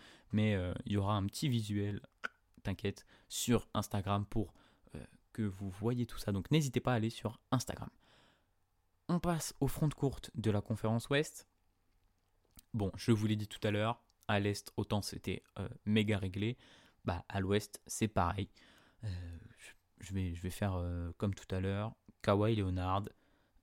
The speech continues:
euh, LeBron James et Nikola Jokic. Je vois pas comment tu peux mettre, euh, qui, enfin, comment tu peux insérer quelqu'un entre ces trois-là.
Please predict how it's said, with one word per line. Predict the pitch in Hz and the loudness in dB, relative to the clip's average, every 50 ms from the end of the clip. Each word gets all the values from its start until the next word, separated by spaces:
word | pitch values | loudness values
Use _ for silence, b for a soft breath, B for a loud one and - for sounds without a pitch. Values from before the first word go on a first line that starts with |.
| - 101 | -6 -4
euh, | 98 87 87 87 87 85 82 113 - - - - | -2 -2 -2 -2 -4 -4 -6 -8 -10 -8 -4 2
LeBron | 113 107 120 117 104 95 98 90 | 4 6 6 6 6 2 0 -2
James | - - 87 87 90 92 - - - _ _ _ - | -2 -2 -2 -2 -2 -2 -4 -8 -12 _ _ _ -2
et | 107 104 98 - - _ _ _ - | 0 2 0 0 -2 _ _ _ -10
Nikola | 95 90 98 104 113 127 120 - 120 104 101 101 | -6 0 2 4 6 4 4 4 2 2 2 2
Jokic. | 95 87 - - 92 - - - b b b b b b b b b | -2 -4 -4 -6 -8 -8 -10 -12 b b b b b b b b b
Je | - 110 98 101 113 | -2 -2 0 2 2
vois | 120 117 107 107 104 101 98 - | 2 2 2 0 0 -2 -2 -2
pas | - 104 | -2 -4
comment | 107 - - 101 101 98 101 101 | -4 -4 -4 -4 -2 -2 -2 -4
tu | - - - | -6 -10 -16
peux | - - 98 | -12 -8 -8
mettre, | 92 92 101 - - - - - _ _ _ - | -6 -6 -6 -8 -10 -18 -20 -20 _ _ _ -18
euh, | - - - - - - _ _ _ _ | -18 -16 -16 -18 -18 -20 _ _ _ _
qui, | - - - _ _ _ _ _ | -20 -20 -20 _ _ _ _ _
enfin, | - - | -6 -6
comment | - - 127 139 147 | -4 0 0 0 0
tu | 127 - 123 | 0 -2 -4
peux | 113 - 120 117 - - | -2 -2 -2 -4 -2 0
insérer | - 139 123 - - 131 120 127 131 127 | 0 0 2 4 4 4 4 4 2 2
quelqu'un | - 127 113 110 - - 117 117 120 123 - _ _ _ _ _ - | 2 2 0 0 0 0 2 2 2 0 -4 _ _ _ _ _ 0
entre | 120 117 - - - | 0 0 2 0 -2
ces | 113 - 110 - | -2 0 -2 -2
trois-là. | - 113 110 101 101 101 113 | 2 2 4 4 4 2 0